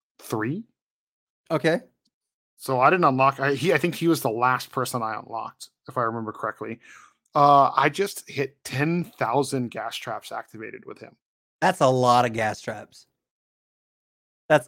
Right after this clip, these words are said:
Speaker 2: a
Speaker 1: That's like,
Speaker 2: lot.
Speaker 1: I, I, the other Caustics that I've seen use that tracker are nowhere near that number.
Speaker 2: Yeah, yeah.
Speaker 1: Now, now
Speaker 2: That's
Speaker 1: again, I
Speaker 2: so
Speaker 1: haven't,
Speaker 2: many.
Speaker 1: I haven't, like, checked in with every other Caustic.
Speaker 2: For sure.
Speaker 1: You know what I
Speaker 2: For
Speaker 1: mean?
Speaker 2: sure.
Speaker 1: But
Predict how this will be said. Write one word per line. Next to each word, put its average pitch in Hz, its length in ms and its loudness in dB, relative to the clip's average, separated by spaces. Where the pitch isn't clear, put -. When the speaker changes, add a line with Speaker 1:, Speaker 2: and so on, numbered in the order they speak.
Speaker 2:
a 160 100 8
Speaker 1:
That's 139 160 6
like, 156 180 8
Speaker 2:
lot. 123 300 4
Speaker 1:
I, 139 60 4
I, 139 340 6
the 143 160 2
other 160 220 6
Caustics 143 520 -2
that 120 100 -6
I've 113 140 -8
seen 143 220 -4
use 131 260 -4
that 113 180 -6
tracker 131 400 -2
are 131 160 2
nowhere 127 380 0
near 107 200 -8
that 104 180 -10
number. 113 240 -12
Speaker 2:
Yeah, 143 280 4
yeah. 120 320 0
Speaker 1:
Now, 151 140 2
now 165 180 6
Speaker 2:
That's 156 100 4
Speaker 1:
again, 160 200 6
I 120 140 4
Speaker 2:
so 113 40 -4
Speaker 1:
haven't, 127 260 2
Speaker 2:
many. 120 100 -4
Speaker 1:
I 127 60 2
haven't, 127 300 0
like, 120 200 0
checked - 440 -2
in 113 220 -4
with 107 140 -6
every 104 260 -6
other 101 180 -6
Caustic. 117 440 -2
Speaker 2:
For - 40 4
sure. 185 180 0
Speaker 1:
You 139 60 2
know 135 120 0
what 113 100 0
I 110 140 -2
Speaker 2:
For 113 100 -8
Speaker 1:
mean? 165 100 0
Speaker 2:
sure. 131 380 -4
Speaker 1:
But 139 240 2